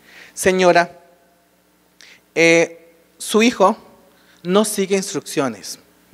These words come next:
¿Qué dice la mamá? No, mi hijo sí sigue instrucciones. Si yo le digo, "Siéntate, vamos a comer." Se sienta y come. Señora, aquí su hijo no hace esas cosas. No, no, sí, dígale.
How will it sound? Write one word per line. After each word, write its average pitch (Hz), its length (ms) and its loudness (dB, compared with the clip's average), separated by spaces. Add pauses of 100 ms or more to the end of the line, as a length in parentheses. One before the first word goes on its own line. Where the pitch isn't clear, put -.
(600)
¿Qué 127 100 2
dice 117 240 -4
la 135 100 2
mamá? 143 340 0 (720)
No, 156 460 0
mi 175 240 2
hijo 247 180 2
sí 247 140 0
sigue 233 280 -2
instrucciones. 254 640 2
Si 208 100 0
yo 202 140 4
le 285 100 2
digo, 240 340 -2 (220)
"Siéntate, 220 580 0
vamos 160 380 0
a 240 60 0
comer." 226 580 2 (260)
Se - 240 2
sienta 190 360 -4
y 208 80 -4
come. 262 480 -10 (520)
Señora, 175 520 2
aquí 214 260 -2
su 254 120 -4
hijo 233 200 -2
no 202 140 0
hace 190 220 -2
esas 185 220 -6
cosas. - 580 -8 (760)
No, 202 260 2
no, 247 200 4
sí, 247 220 -2
dígale. 247 720 0